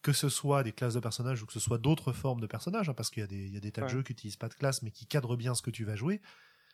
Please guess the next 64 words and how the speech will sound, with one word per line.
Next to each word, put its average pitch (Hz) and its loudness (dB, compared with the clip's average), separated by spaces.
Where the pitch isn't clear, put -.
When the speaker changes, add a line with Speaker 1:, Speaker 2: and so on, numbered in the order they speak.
Speaker 1:
ça - 2
te, 123 2
ça 120 0
te 131 2
donne 196 2
un 156 2
point 135 0
de 123 -2
départ. 120 2
Alors, 110 0
ça 131 0
peut 156 0
paraître 196 0
comme 143 0
une, 117 -2
ça - -4
peut 131 0
paraître 175 0
être - -4
une 120 -2
contrainte. 135 -6
Enfin, 139 -2
c'est - 4
une 127 -2
contrainte 117 -6
puisqu'on 113 -4
limite 156 0
tes 113 -2
options. 180 -4
Mais 123 0
en 135 2
fait, - -2
en 139 0
limitant 180 0
tes 120 -4
options, 240 -8
on 131 -2
va 156 2
te 139 -4
permettre 135 -4
d'aller 120 -2
fouiller 180 -2
à 175 -2
l'intérieur 120 -4
de 117 -10
cette 117 -8
option-là 131 -2
et 185 -2
de 117 -8
développer 120 -2
quelque 147 -4
chose 170 -2
de 135 0
plus 165 -2
intéressant. 151 -2
La, 131 0
la 165 2
question 190 -4
que 208 -4
j'avais 170 0
pour 139 -2
Morgane, 127 -2
c'est, 123 0
euh, 113 -2